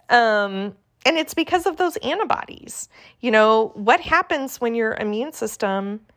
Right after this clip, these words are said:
when you're fighting the flu, when your immune system is fighting the flu? Do you have high energy? No. So it's just like that with a low functioning immune system. We are tired all the time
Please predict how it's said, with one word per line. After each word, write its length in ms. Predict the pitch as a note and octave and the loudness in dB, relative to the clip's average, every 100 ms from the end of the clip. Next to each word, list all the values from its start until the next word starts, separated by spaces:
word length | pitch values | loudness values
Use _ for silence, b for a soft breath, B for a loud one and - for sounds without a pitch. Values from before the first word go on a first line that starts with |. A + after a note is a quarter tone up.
| _ _ _ _ | _ _ _ _
when 160 | A3 | 2
you're 140 | A3 C4 | 4 4
fighting 400 | C4 C4+ C#4+ C#4+ | 4 2 2 -2
the 60 | |
flu, 340 | C4+ B3+ G4 - - | -2 0 0 0 -4
when 180 | G3 | -2
your 160 | G#3 A#3 | 0 0
immune 240 | G#3+ B3+ | 0 -2
system 360 | D#4+ B3+ - B3 | -4 -6 -4 -4
is 120 | A#3+ | -4
fighting 360 | - A#3+ C4+ B3 | -2 -2 -2 -4
the 60 | |
flu? 380 | B3+ D4 F4 - b b b | -4 -2 -2 -4 b b b
Do 100 | - | -6
you 240 | D#3 F3 B3 | -2 0 0
have 240 | C4+ D4+ | 2 2
high 260 | D#4+ F4 F4 | 2 -2 -2
energy? 540 | F#4+ G4 G4 G4+ G#4+ _ _ _ | -4 -2 -2 -2 -4 _ _ _
No. 500 | E4+ A#4 C5+ - - b b b | 0 4 4 4 0 b b b
So 240 | - - C#4 | -6 2 4
it's 220 | B3+ - | 4 0
just 520 | - - E4 E4 - | -2 4 4 4 0
like 420 | C4 C4 - - - _ - | 2 2 0 -16 -20 _ -2
that 500 | F#3+ G3+ F3+ E3+ - _ _ - | 4 4 4 -2 -4 _ _ -4
with 480 | F#3 F#3 F3 F3 - _ _ | 4 6 6 2 -8 _ _
a 100 | G#3 | 4
low 280 | F#3+ G3 F#3+ | 6 6 4
functioning 640 | - F#3 - - F3 E3+ - | 2 -4 -4 -4 -4 -4 -4
immune 360 | E3+ D#3+ D#3+ | -2 -2 -4
system. 400 | - - - - - _ _ b b b b - | -6 -10 -10 -10 -12 _ _ b b b b -2
We 160 | C4 | 2
are 120 | F4 F4 | 4 4
tired 500 | - - E4 D#4 - | -2 -2 -2 0 -2
all 140 | C4 | -4
the 120 | C#4 | -4
time 540 | - C#4+ D#4+ F4+ - | -4 -4 -6 -6 -12